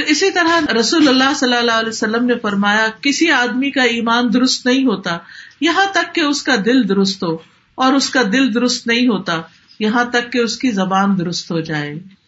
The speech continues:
پھر اسی طرح روزے کی حالت میں بہت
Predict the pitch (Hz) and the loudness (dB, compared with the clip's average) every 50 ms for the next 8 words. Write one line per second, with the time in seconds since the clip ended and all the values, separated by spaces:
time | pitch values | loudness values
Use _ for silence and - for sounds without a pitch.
0 | _ _ _ _ _ _ _ _ _ _ _ _ _ _ - 302 269 285 269 - | _ _ _ _ _ _ _ _ _ _ _ _ _ _ -2 0 2 2 2 0
1 | 349 330 339 320 285 302 285 277 262 254 240 247 262 269 269 - 269 247 240 208 | 0 0 0 0 0 2 2 2 4 4 4 4 2 0 0 0 0 0 0 0
2 | 214 233 240 240 - 254 254 240 185 196 202 233 233 233 - | 0 -2 -4 -4 -2 -2 -2 0 0 -2 -2 -2 -2 -4 -4